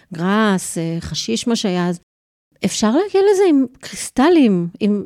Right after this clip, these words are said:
אה, ועם, עם כל מיני תהליכים של מדיטציה, ולא צריך להכניס חומרים כימיים לגוף. הרי הסמים האלה, כדי שהם יעבדו כמו שצריך, אז מכניסים לתוכם כל מיני פיטונים וכדורי מרץ וכל מיני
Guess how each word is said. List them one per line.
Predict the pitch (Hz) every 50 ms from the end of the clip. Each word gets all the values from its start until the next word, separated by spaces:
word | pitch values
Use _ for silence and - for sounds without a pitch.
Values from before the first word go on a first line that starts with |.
| -
אה, | - 214 196 196 196
ועם, | 196 175 175 196 190 185 185 180 180 185 - 196 196 196
עם | - 196 202
כל | - 220
מיני | 214 233 254 254
תהליכים | - 254 226 226 - - 233 233
של | - 262
מדיטציה, | 254 247 214 185 185 - - 294 349 349 - - - 233 226 254 294 - _ _ _ _ - _ _ _ _ 196
ולא | 190 196 214
צריך | 196 277 262 277
להכניס | 294 254 240 262 269 -
חומרים | - 277 277 247 233 240 262
כימיים | 254 - 269 262 277 285 269
לגוף. | 226 208 208 349 392 - - - - _ _ _ _ _ _ _ _ _ _ _
הרי | - 196 214
הסמים | 220 214 - - 226 202 208 240 277 311
האלה, | 320 285 240 226 233 247 247
כדי | - 214 190 190
שהם | - - 202 190
יעבדו | 190 185 180 190 240
כמו | 233 - 254
שצריך, | 240 - - 247 233 277 302 294 294 - - - - - - _ _
אז | 190 185 202
מכניסים | 208 - - 202 185 - 247 240
לתוכם | 254 254 277 214 233 214 202
כל | - 220 208
מיני | 214 214 208 208 208
פיטונים | - - 208 - 220 214 208 208 202 196 196
וכדורי | 190 - - 185 196 185 196
מרץ | 196 196 190 190 180 185 190 180 - 196
וכל | - - 185
מיני | 196 202 196 196 190